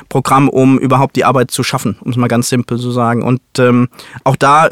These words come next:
aus dem Marketing, wir machen auch ganz viel Digitalisierung im Sales. Da sind noch unglaubliche Potenziale. Ähm, jetzt für Schaeffler gesprochen, aber auch bei ganz vielen anderen Firmen, mit denen ich als spreche, wo man heute sagen muss, das ist unglaublich, dass wir immer noch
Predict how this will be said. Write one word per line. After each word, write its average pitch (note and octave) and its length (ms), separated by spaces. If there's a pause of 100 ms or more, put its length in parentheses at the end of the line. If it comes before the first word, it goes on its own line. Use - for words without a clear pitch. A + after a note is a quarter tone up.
(100)
aus D3+ 220
dem C#3+ 120
Marketing, D3 480
wir C#3 80
machen C#3+ 380
auch B2 100
ganz D3 220
viel D3 140
Digitalisierung C#3+ 640
im C3 100
Sales. D3 420 (720)
Da A#2 100
sind C#3+ 160
noch C#3 240
unglaubliche C#3 540
Potenziale. B2+ 680 (560)
Ähm, B2 520 (460)
jetzt - 200
für C3 160
Schaeffler C#3+ 320
gesprochen, C#3 380
aber C3 120
auch B2 80
bei C3+ 100
ganz C3+ 200
vielen C#3+ 180
anderen C#3+ 240
Firmen, C#3+ 260
mit C#3 120
denen C3+ 200
ich C3 120
als B2+ 120
spreche, B2+ 360 (480)
wo C3 80
man C3 160
heute C#3+ 200
sagen C3+ 320
muss, C3 240 (420)
das C3+ 120
ist B2+ 120
unglaublich, D#3 560
dass D3 200
wir D3 80
immer D3 180
noch C#3+ 300